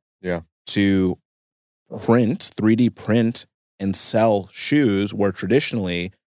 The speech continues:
Speaker 2: several years ago, you'd have to, like, have a manufacturer and, you know, do these crazy deals and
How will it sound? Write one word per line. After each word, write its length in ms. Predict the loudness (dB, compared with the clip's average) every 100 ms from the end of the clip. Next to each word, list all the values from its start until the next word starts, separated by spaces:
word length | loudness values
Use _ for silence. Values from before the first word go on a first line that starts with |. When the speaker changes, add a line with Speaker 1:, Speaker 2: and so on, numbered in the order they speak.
| _ _
Speaker 2:
several 240 | -4 0 2
years 180 | 2
ago, 140 | 2 0
you'd 180 | 0 -2
have 240 | -4 -6
to, 140 | -6
like, 240 | -6 -6 -6
have 180 | -8 -8
a 60 |
manufacturer 1000 | -6 -6 -6 0 0 0 -6 -4 -4 -6
and, 280 | -8 -10 -12
you 120 | -10
know, 340 | -10 -8 -10 -12 -12
do 220 | -10 -8
these 240 | -8 -8
crazy 480 | -10 -10 -8 -6 -6
deals 640 | -2 2 2 2 0 -2 -6
and 380 | -10 -10 -12